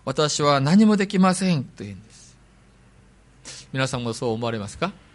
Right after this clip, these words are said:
皆さん、自分自身の何も持てないし、何もできませんと、そういうふうに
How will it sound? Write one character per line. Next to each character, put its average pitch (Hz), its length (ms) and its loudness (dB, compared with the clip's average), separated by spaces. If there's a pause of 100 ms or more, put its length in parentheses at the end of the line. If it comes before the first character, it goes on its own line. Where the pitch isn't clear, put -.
(420)
皆 123 120 -2
さ 120 120 -4
ん、 113 40 -4
自 117 140 -10
分 117 100 -8
自 113 180 -10
身 110 60 -10
の 107 80 -14
何 156 240 0
も 180 380 0 (440)
持 139 140 -4
て 165 120 0
な 156 140 2
い 147 100 0
し、 143 240 -6
何 160 180 0
も 202 120 2
で 170 120 -4
き 170 100 -4
ま 170 160 2
せ 160 220 0
ん 143 40 -10
と、 139 340 0 (440)
そ - 140 -8
う - 40 -2
い 120 40 0
う - 20 0
ふ 117 40 -2
う - 20 -2
に 113 220 -4